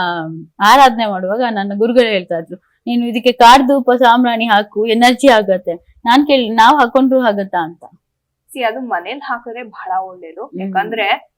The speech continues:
Speaker 2: ಸಿ, ಬರೀ ನಮ್ ಎನರ್ಜೀಸ್ ಚೆನ್ನಾಗಿದ್ರೆ ಸಾಲದು, ನಮ್ ಮನೆ ಎನರ್ಜೀಸ್ ಇರ್ಬೇಕು, because we are living there. So ಆ ಮನೆಯಲ್ಲಿ ಎನರ್ಜಿ ಚೆನ್ನಾಗಿಲ್ಲ ಅಂತಂದ್ರೆ ಕೂಡ ನಮಗ್ ಬ್ಯಾಡ್
Speaker 1: ಹೌದು, ನಾನು ಟೂ ತರ್ಟಿಗೆ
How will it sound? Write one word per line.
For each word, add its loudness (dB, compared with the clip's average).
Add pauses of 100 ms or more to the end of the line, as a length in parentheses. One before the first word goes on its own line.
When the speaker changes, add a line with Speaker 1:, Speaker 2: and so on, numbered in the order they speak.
(120)
Speaker 2:
ಸಿ, -14
ಬರೀ -8
ನಮ್ -6
ಎನರ್ಜೀಸ್ -12
ಚೆನ್ನಾಗಿದ್ರೆ -10
ಸಾಲದು, -10
ನಮ್ -18
ಮನೆ -10
ಎನರ್ಜೀಸ್ -8
ಇರ್ಬೇಕು, -6
because -10
we -12
are -10
living -8
there. -6 (160)
So 0
ಆ 4
ಮನೆಯಲ್ಲಿ 4
ಎನರ್ಜಿ -6
ಚೆನ್ನಾಗಿಲ್ಲ -2
ಅಂತಂದ್ರೆ -6
ಕೂಡ -10
ನಮಗ್ -10
ಬ್ಯಾಡ್ 0
Speaker 1:
ಹೌದು, 0
ನಾನು 0
ಟೂ 0
ತರ್ಟಿಗೆ 2